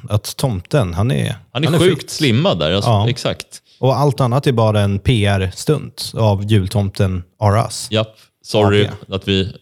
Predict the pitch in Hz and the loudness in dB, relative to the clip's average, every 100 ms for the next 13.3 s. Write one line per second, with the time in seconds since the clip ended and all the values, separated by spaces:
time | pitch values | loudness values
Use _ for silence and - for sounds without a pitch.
0 | - 95 90 - 101 95 76 82 85 85 | -8 -4 -2 0 0 2 0 -2 0 0
1 | 87 85 - 95 87 82 87 87 90 - | 0 -2 0 0 -2 -4 -4 -4 -6 -12
2 | _ _ - 85 92 - 101 98 90 87 | _ _ -10 -4 -4 0 0 2 0 0
3 | 87 90 92 92 85 85 87 - 110 95 | -2 -2 -2 -2 -4 -8 -6 -2 0 0
4 | 92 - 98 92 92 95 - - _ 101 | -6 -4 0 2 0 -4 -10 -20 _ -4
5 | 110 123 117 101 107 101 107 101 101 104 | -2 2 2 0 0 -2 0 2 2 2
6 | 95 92 90 104 95 95 95 90 - 92 | 0 -2 -2 -2 0 -2 -2 -2 -2 -2
7 | 92 92 98 - 104 - - 95 92 95 | 0 -2 -4 -4 -4 -6 -6 -6 -6 -4
8 | 95 92 92 _ _ _ - _ _ _ | -2 -2 -4 _ _ _ -20 _ _ _
9 | - 98 98 87 113 104 - 90 90 117 | -4 0 2 2 2 0 -2 -8 -4 -4
10 | - - - 98 101 - - 95 92 - | -6 -10 -6 -4 -4 -6 -6 -6 -4 -6
11 | - - - 113 - 104 98 - - 95 | -6 -6 -10 -10 -8 -2 0 -2 -4 -4
12 | 90 52 87 90 85 98 90 - - - | -2 -4 -2 -2 -2 -6 -8 -8 -12 -14
13 | 98 92 85 | -6 -2 -4